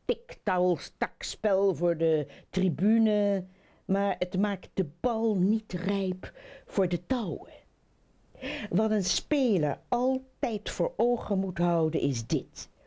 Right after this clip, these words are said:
Hoe maak ik de bal rijp?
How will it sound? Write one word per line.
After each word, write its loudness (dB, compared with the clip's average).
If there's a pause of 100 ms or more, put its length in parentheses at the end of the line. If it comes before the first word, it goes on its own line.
(240)
Hoe 2 (180)
maak 0
ik -6 (220)
de 0
bal -2 (220)
rijp? -2